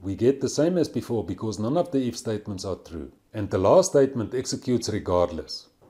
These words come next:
Type one hundred and ten in the spin edit and click the button. You are a super centenarian.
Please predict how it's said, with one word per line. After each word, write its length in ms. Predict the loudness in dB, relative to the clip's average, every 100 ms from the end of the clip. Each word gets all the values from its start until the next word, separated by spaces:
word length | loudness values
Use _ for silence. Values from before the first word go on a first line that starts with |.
| _ _ _ _ _ _ _ _ _ _ _ 2
Type 240 | 2 2
one 220 | 0 0
hundred 340 | 0 2 0 -2
and 180 | -6 0
ten 200 | 2 2
in 120 | 2
the 80 | 0
spin 300 | 2 0 4
edit 440 | 4 4 0 -18 _ _ -12
and 160 | -12
click 240 | -8 -8 -6
the 80 | -4
button. 400 | -2 -2 -10 -14 _ _ _ _ -10
You 160 | -2
are 200 | -2 -2
a 20 |
super 340 | -4 -8 -8 -8
centenarian. 960 | -8 -8 -8 -8 -4 -2 0 0 -2